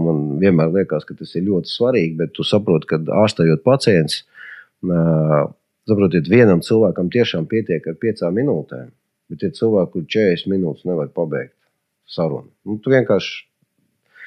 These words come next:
un ir cilvēki, kas atnāk, izstāst vienu problēmu, tad viņš saprot, ka viņš ir tagad ticis pie ārsta, un viņam vajadzētu izstāstīt arī visas pārējās problēmas. Un cik reiz man nav bijis tā, ka mēs izrunājam,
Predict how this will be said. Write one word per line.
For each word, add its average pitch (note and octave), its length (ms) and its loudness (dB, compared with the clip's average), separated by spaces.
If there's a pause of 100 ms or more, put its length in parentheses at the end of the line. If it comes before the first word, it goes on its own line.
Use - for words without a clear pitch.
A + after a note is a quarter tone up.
(280)
un G#2 80 6
ir A#2+ 140 4
cilvēki, A#2+ 340 6
kas - 160 0
atnāk, C3 460 4 (1120)
izstāst - 480 2
vienu D#3+ 240 6
problēmu, A#2 720 4 (100)
tad G#2+ 160 -4
viņš A#2 240 2
saprot, C3+ 320 2
ka A2 80 -2
viņš G2 160 -2
ir F#2 80 -8
tagad G2+ 300 0
ticis C3 340 -2
pie G#2 160 0
ārsta, C#3+ 540 -2 (300)
un F#2 160 -2
viņam C3 280 6
vajadzētu B2 400 4
izstāstīt G#2+ 500 0
arī G#2+ 180 2
visas - 320 -4
pārējās G2+ 520 2
problēmas. D#2+ 440 -4
Un E2+ 100 -12
cik C#3 200 -2
reiz C#3+ 220 4
man G#2 140 2
nav G#2 180 2
bijis A2 320 0
tā, D3 180 2 (100)
ka F2 100 -10
mēs G2 240 -2
izrunājam, C3 760 0